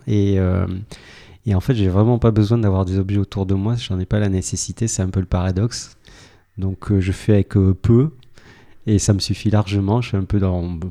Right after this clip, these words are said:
quelque part, une économie de moyens. Et puis dans mon design, je pense que c'est un peu lié, je cherche plutôt à avoir, euh, quelque chose qui tend à l'essentiel, euh, qui valorise un peu un savoir-faire, un matériau. Je suis pas trop dans l'ostentatoire, donc, euh, pas trop d'objets autour de moi, juste quelques-uns que j'affectionne,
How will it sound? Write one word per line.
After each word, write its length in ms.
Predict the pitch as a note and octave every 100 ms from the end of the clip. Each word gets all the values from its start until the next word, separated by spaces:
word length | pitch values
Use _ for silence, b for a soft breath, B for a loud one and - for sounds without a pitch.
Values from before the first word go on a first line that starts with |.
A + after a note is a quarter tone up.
| -
quelque 220 | G#2 -
part, 180 | G2+ G2
une 140 | G2 G2
économie 380 | - G2 G2
de 40 | G2
moyens. 340 | G2 F#2+ A#2+
Et 40 | C3+
puis 120 | A2
dans 140 | G#2+
mon 140 | G#2 G#2+
design, 500 | G#2 G2+ A2+ C3 A#2
je 80 |
pense 220 | - G#2+ A2
que 60 |
c'est 180 | - G2+
un 80 | F#2+
peu 100 | A#2+
lié, 380 | G#2+ F#2+ G#2 G#2+
je 80 |
cherche 240 | F2 G2 -
plutôt 240 | - G#2+
à 40 | G2
avoir, 260 | F#2+ G#2
euh, 100 | G2 F#2 b -
quelque 160 | G2+
chose 220 | - A2 -
qui 160 | G#2+
tend 260 | - G#2+ G#2+
à 60 |
l'essentiel, 880 | G2+ G2+ G2+ G2 - G#2 G#2+ A#2 A#2
euh, 320 | G2+ F#2+ G2
qui 160 | F#2 G#2
valorise 440 | F#2+ F#2+ F#2+ G2
un 140 | G2 F#2+
peu 260 | - G2+
un 120 | F#2+ F2+
savoir-faire, 580 | F#2 F2 E2 - F#2+
un 80 | F#2+
matériau. 720 | F2+ F2+ F#2+ E2+ F2+ F#2+ G#2+
Je 120 | A2 -
suis 60 | - - -
pas 120 | G2+
trop 180 | - G#2+
dans 100 | G2+
l'ostentatoire, 840 | F#2 - G2 F#2 F#2 - G#2 A#2 -
donc, 300 | F#2+ - -
euh, 260 | G2+ G2+ G2
pas 160 | A#2
trop 160 | A#2+ C3+
d'objets 280 | B2 A2 A2+
autour 260 | A2 A2+
de 80 | G#2+
moi, 360 | G2+ G2 A#2 C3
juste 360 | A2 A#2 - A2
quelques-uns 600 | G#2+ - G2+ A#2+ C#3+ C#3+ _ -
que 100 | G#2+
j'affectionne, 720 | G2+ G2 F#2 - G#2+ A#2